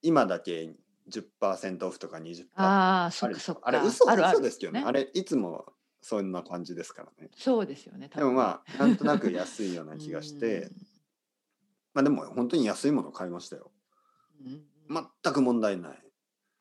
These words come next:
Speaker 2: はい。
Speaker 1: はい。
Speaker 2: 大丈夫でしょう。うん。
Speaker 1: なんかね、
Speaker 2: そうか、
Speaker 1: その安いものが問題があるんだったら、
Speaker 2: そうか。うん。
Speaker 1: ね、あれですけど、安くて問題がないことが結構多いですからね。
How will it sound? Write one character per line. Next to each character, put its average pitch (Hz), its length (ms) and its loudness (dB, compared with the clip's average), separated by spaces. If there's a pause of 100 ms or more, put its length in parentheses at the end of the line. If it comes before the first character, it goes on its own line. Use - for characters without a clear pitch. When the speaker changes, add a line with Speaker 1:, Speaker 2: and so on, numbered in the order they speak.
(120)
Speaker 2:
は 151 140 -10
い。 - 200 -18 (220)
Speaker 1:
は 95 340 -6
い。 - 40 -14
Speaker 2:
大 170 180 -4
丈 190 80 -8
夫 196 80 0
で 156 80 -2
し - 160 -8
ょ 151 60 -8
う。 147 60 -14
う - 20 -14
ん。 160 580 -10 (460)
Speaker 1:
な 208 100 -2
ん 214 40 -4
か 101 480 0
ね、 214 80 6
Speaker 2:
そ 139 140 6
う - 40 -16
か、 - 160 -8
Speaker 1:
そ 147 200 2
の 131 80 4
安 156 280 4
い 240 60 4
も 160 120 4
の 135 140 4
が 113 100 2
問 131 220 2
題 156 160 4
が 151 120 6
あ 185 40 6
る 175 100 4
ん - 20 2
だ 104 120 2
っ - 120 -4
た 90 100 -8
ら、 80 340 -6
Speaker 2:
そ - 40 -20
う - 20 -20
か。 - 40 -20 (240)
う 180 60 2
ん。 165 220 -2 (360)
Speaker 1:
ね、 127 340 -4
あ 98 80 -4
れ 87 100 -4
で 85 100 -10
す - 100 -18
け 82 100 -14
ど、 80 240 -12
安 120 280 -10
く - 140 -16
て - 80 -4
問 107 240 -4
題 143 100 0
が 127 100 -2
な 131 220 -2
い 131 100 0
こ 82 120 -12
と 80 140 -10
が 76 280 -10
結 135 180 -10
構 71 200 -8
多 160 80 2
い 147 60 0
で - 100 -10
す - 100 -18
か - 120 -20
ら - 80 -20
ね。 - 60 -20